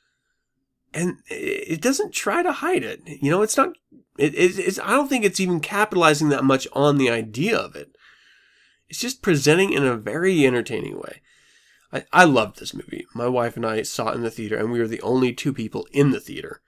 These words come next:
We actually saw it this last week, so it was fairly recent. But, um, it was produced by Rod Tappert, Sam Raimi, Bruce Campbell, you know, the people who brought you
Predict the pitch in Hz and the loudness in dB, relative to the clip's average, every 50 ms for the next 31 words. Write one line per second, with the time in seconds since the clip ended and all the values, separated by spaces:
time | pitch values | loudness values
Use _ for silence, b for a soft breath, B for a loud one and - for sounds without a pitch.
0 | b b b b b b b b b b - 117 - - 120 - - 107 104 110 | b b b b b b b b b b -10 -8 -8 -8 -10 -8 -6 -6 -8 -6
1 | - 196 - - 104 104 107 - - - - - _ - - - - - - - | -8 -10 -10 -10 -12 -12 -12 -12 -12 -12 -14 -14 _ -14 -10 -6 -6 -6 -6 -8
2 | b b b b b b b b b b b b b b b b - 123 113 113 | b b b b b b b b b b b b b b b b -8 -4 -4 -4
3 | 110 107 - - - - 127 117 107 107 104 104 107 110 - - - - 110 - | -4 -6 -10 -10 -2 0 2 2 2 0 -4 -6 -6 -8 -8 -10 -10 -12 -10 -8
4 | 110 107 - _ _ _ _ _ _ _ _ _ _ _ _ - 123 117 110 107 | -8 -8 -8 _ _ _ _ _ _ _ _ _ _ _ _ -6 -4 -4 -4 -4
5 | 110 107 - - 127 127 131 131 127 _ - 131 123 113 107 - - - 104 107 | -6 -10 -10 -4 -2 0 0 0 -2 _ -10 -6 -6 -6 -6 -6 -8 -8 -8 -8
6 | 104 101 - _ _ - - - 156 151 156 156 175 175 170 - - - - - | -8 -10 -12 _ _ -16 -4 2 6 6 6 6 4 0 0 0 -2 -10 -10 -8
7 | - - 123 110 107 107 104 107 110 131 151 160 165 160 160 170 165 147 - 113 | -2 -2 -2 -2 -2 -8 -8 -4 0 2 2 4 4 2 2 2 -2 -6 -10 -12
8 | 107 - - - - - 135 131 135 143 147 147 156 165 175 160 135 131 120 120 | -10 -10 -10 -12 -8 -4 0 2 2 4 4 2 2 2 -2 -6 -8 -6 -4 -4
9 | 117 117 120 120 - _ - - 110 107 - 117 113 - 117 113 110 101 110 110 | -2 -2 -4 -6 -8 _ -16 -12 -12 -12 -10 -12 -10 -8 -8 -8 -6 -6 -6 -6
10 | 113 113 113 113 113 - | -6 -6 -6 -8 -10 -10